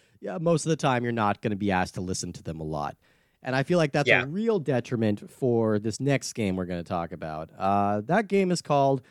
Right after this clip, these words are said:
Speaker 1: Sonic Boom, The Rise of Lyric. This was released November eleventh, twenty fourteen, developed by Big Red Button and published by Sega, and it is a Wii U exclusive.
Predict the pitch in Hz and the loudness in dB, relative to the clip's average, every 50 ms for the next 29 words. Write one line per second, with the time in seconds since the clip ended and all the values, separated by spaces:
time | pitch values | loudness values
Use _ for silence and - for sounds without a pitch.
0 | _ _ _ _ - - - - 190 220 240 240 208 165 - - 165 156 151 151 | _ _ _ _ -12 -6 -2 2 2 2 2 2 0 -2 -2 0 2 2 4 4
1 | 147 147 147 156 165 143 135 120 117 120 135 147 156 156 156 160 165 151 - - | 2 2 0 -2 -4 -4 -4 -4 -2 0 2 4 4 4 4 4 4 2 0 -4
2 | - - 147 127 117 104 104 110 107 107 110 107 - - - - - 151 - - | -4 -2 -2 -2 -2 -2 0 0 2 2 2 2 0 -2 -8 -16 -14 -10 -8 -6
3 | 143 120 120 123 123 127 117 - - 113 104 107 135 151 160 160 151 131 120 120 | -6 -4 0 2 2 2 0 0 0 0 2 2 2 2 2 2 2 4 4 4
4 | 117 113 120 113 - - - - 131 135 131 - - 135 120 107 - - 110 101 | 4 2 2 -2 -4 -6 -4 0 0 0 0 0 0 -2 -2 -2 -4 -6 -8 -6
5 | 104 104 120 147 175 185 - - 156 139 127 123 139 131 123 120 123 117 113 98 | -6 -2 0 2 2 2 0 0 -2 -2 0 0 0 0 0 2 2 0 2 2
6 | - 107 110 104 101 104 101 90 85 - 110 104 107 101 - - 98 98 92 - | 2 2 2 0 -2 -6 -6 -6 -4 -2 -2 -2 -2 -2 -2 0 0 0 0 0
7 | - 110 98 92 95 92 90 90 90 92 95 98 98 95 92 85 87 104 110 113 | 0 0 0 0 0 0 -2 -2 -2 -2 0 0 0 -2 -2 -4 -2 -2 -2 -2
8 | 110 98 101 101 101 101 101 98 - - - _ _ - - - - - - - | -2 0 2 2 4 4 2 0 -2 -6 -20 _ _ -8 -4 -2 0 0 -2 -4
9 | - - 92 107 113 - - 101 92 76 71 69 67 - | -4 -4 -2 -2 -2 -2 -2 -2 -4 -4 -6 -8 -10 -16